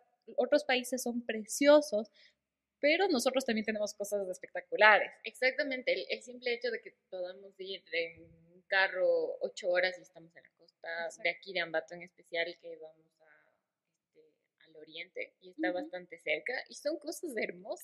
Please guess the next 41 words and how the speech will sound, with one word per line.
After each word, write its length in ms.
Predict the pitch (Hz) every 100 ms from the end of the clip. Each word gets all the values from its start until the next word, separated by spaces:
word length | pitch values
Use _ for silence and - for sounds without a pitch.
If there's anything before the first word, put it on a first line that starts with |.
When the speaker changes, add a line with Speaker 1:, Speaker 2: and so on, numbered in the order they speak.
| 415
Speaker 1:
Claro, 360 | 415 254 - -
desde 280 | 285 302 294
Quito 360 | 320 330 302
coges 320 | 302 302 320
un 160 | 302 302
avión, 300 | 277 269 277
creo 160 | 311 320
que 80 |
es 100 | 294
cuarenta 420 | - 262 285 294 330
minutos 320 | 294 311 302
estás 260 | 240 214 233
en 80 |
Galápagos. 640 | 208 190 202 175 113 - - _ _
Speaker 2:
Exactamente, 760 | 131 - - 156 - 104 _ _ -
entonces 580 | 202 196 208 214 214 214 _ 180 214 -
sí 180 | 247 247
tenemos, 540 | 226 208 208 202 180 -
este, 340 | _ _ 175 - _ _ _ _ _
que 80 | 208
explotarnos 800 | - - 208 202 208 226 226 214
más 300 | 185 208 208
aquí, 380 | 202 - 196
viajar 420 | 185 170 - 175 180
más 260 | 180 185
aquí 300 | 175 _ 170
dentro 420 | 160 160 180 170 165
y 80 | 165
Speaker 1:
Sí. 40 |
Speaker 2:
conocernos 680 | 160 151 160 165 165 160 160
mucho 280 | 156 - 160
mejor. 300 | 160 - -
Speaker 1:
Sí, 120 | 254
sí, 180 | - 226
totalmente 540 | 233 226 240 233 233
de 60 | 240
acuerdo. 380 | 226 220 208 202
Yo 120 | 220
creo 140 | 254
que 80 | 262
es 180 | 285